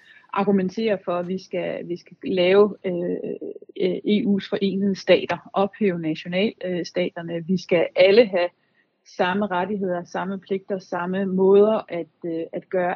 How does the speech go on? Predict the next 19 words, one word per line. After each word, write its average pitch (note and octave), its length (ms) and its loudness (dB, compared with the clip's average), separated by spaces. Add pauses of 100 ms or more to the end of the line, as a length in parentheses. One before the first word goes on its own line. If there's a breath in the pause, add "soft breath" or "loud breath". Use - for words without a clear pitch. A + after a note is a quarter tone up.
alting G3+ 400 -4
på F3+ 220 -4
i E3+ 140 -12
hele, F#3+ 360 0 (200)
øh, D#3+ 420 -4 (100)
Europa. F3 500 -2 (380)
Øh, E3+ 380 2 (360 loud breath)
og F3+ 180 0
simpelthen F#3+ 340 4
ophæve F#3+ 340 2
de E3+ 180 -12
forskelle, F3 500 -2
der D#3+ 80 -4
er, F3+ 240 2
og - 160 0
den F#3 120 4
national F#3+ 640 2 (760)
tilhørsforhold, E3 1200 2
som, E3 320 -4